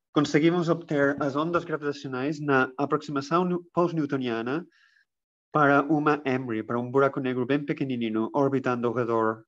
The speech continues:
numa órbita circular, ao redor de um buraco negro supermassivo. E o resultado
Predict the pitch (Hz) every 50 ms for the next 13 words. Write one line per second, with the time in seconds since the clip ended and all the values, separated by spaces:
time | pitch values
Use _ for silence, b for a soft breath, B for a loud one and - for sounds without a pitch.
0 | _ - 131 139 147 156 147 147 143 135 131 120 - - 120 113 - - 113 113
1 | - 123 139 170 190 190 185 - 156 139 127 135 131 131 131 123 131 127 117 123
2 | 123 117 - 123 120 117 113 113 113 - - - 107 101 95 98 - - - -
3 | - 95 90 _ _ B B B B B _ _ _ _ _ _ - - - -
4 | _ _ _ _ _ _ - 151 151 151 175 190 151 202 196 180 185 170 165 165
5 | 160 160 160 160 156 -